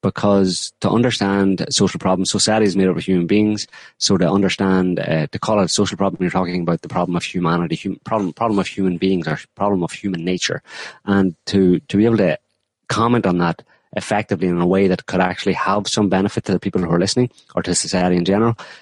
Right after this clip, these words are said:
is, uh, you would have to, first of all, have a very good understanding and a, uh, kind of ruthless understanding of human nature, uh, including your own, most specifically, starting with yourself and then understanding other people and understanding how human psychology works and human emotions work and,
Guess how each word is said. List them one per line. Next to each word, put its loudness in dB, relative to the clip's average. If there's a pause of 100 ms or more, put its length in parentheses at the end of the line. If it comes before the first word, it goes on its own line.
(100)
is, 2
uh, 0 (800)
you 4
would 2
have -2
to, -6
first -4
of 0
all, 0 (100)
have 0
a 2
very 2
good 0
understanding 0
and -2 (260)
a, -4
uh, 0
kind -2
of 2
ruthless 2
understanding 0
of 0
human 0
nature, 0
uh, 0 (240)
including 2
your 2
own, 2
most -4
specifically, -2
starting 0
with -2
yourself -2
and -2
then -2 (260)
understanding 0
other 2
people -6 (440)
and 4
understanding 2
how 2
human 2
psychology 0
works 0
and -4
human -4
emotions -2
work 0
and, 0